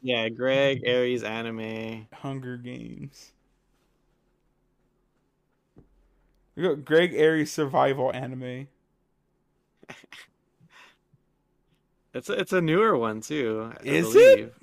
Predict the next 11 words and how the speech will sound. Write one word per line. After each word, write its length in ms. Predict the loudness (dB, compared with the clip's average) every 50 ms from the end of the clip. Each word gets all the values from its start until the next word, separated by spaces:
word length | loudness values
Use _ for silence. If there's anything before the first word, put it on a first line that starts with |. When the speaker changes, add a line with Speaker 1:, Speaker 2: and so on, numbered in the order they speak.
| -18
Speaker 2:
What? 600 | -12 -6 -4 0 2 2 2 0 -2 -6 -18 -18 -20 _ _ _ _ _ _ _ _ _ -4
Speaker 1:
Not, 180 | -2 -2 -2 -2
not 200 | -2 -2 0 0
like 160 | -2 -2 -4
a 60 | -6
new, 300 | -6 -4 -4 -4 -4 -4
new 220 | -4 -4 -6 -6
one, 380 | -6 -6 -8 -8 -10 -10 -10 -8
but 400 | -6 -6 -6 -8 -8 -10 -14 -16 _ _ _ _ _ _ _ _ _ _ _ _ _ _ _ _ _ _ _ _ _ -20 _ _ _ _ -20 -14
Speaker 2:
Relatively. 840 | -6 0 2 4 4 4 2 0 0 -2 0 0 -2 -4 -4 -4 -8 _ _ _ _ _ _ _ _ _ _ _ _ _ _ _ _ _ _ _ _ _ _ _ -16
Speaker 1:
Yeah. 400 | -12 -12 -10 -10 -10 -12 -14